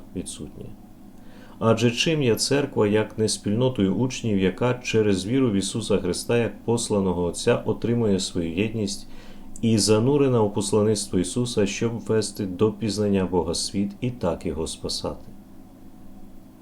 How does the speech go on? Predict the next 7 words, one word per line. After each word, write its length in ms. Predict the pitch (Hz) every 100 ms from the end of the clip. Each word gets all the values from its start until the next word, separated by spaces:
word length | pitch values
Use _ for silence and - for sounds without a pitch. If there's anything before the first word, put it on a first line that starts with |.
| -
Церкву 680 | - 113 127 131 123 120 -
породжує 600 | 98 92 92 92 95 90
молитва 500 | 87 82 82 - 85
Ісуса. 460 | 80 - 90 - - - - - - - - - - - - -
Однак 340 | 101 123 147
ця 220 | - 135 123
молитва 720 | 120 135 151 - 123 107